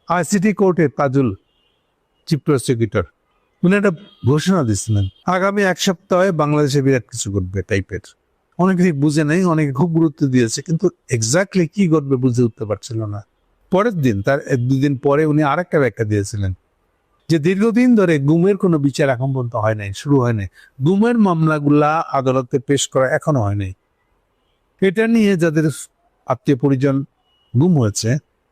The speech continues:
তাদের ভিতরে অসন্তোষ, একটু চিন্তা যে কিছুই তো হলো না। ইউনিট সরকারের দেড় বছর হয়ে যাচ্ছে, যাচ্ছে, এমন মধ্যে তো কিছুই দেখলাম না, খালি এটা হচ্ছে, হচ্ছে, হচ্ছে, হবে, এগুলোই শুনতেছিলাম।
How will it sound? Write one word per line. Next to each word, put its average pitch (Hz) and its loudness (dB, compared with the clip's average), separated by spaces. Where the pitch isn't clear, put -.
তাদের 196 0
ভিতরে 180 0
অসন্তোষ, 160 -2
একটু 113 -4
চিন্তা 156 -2
যে 123 0
কিছুই 160 0
তো 147 0
হলো 117 0
না। 104 -4
ইউনিট 170 2
সরকারের 143 0
দেড় 156 0
বছর 139 0
হয়ে 131 4
যাচ্ছে, 123 -2
যাচ্ছে, 123 -4
এমন 151 0
মধ্যে 147 -2
তো - -6
কিছুই 175 2
দেখলাম 123 -2
না, 113 -2
খালি 160 -2
এটা 147 -2
হচ্ছে, 135 -2
হচ্ছে, - -2
হচ্ছে, 147 -2
হবে, 123 0
এগুলোই 160 2
শুনতেছিলাম। 101 -6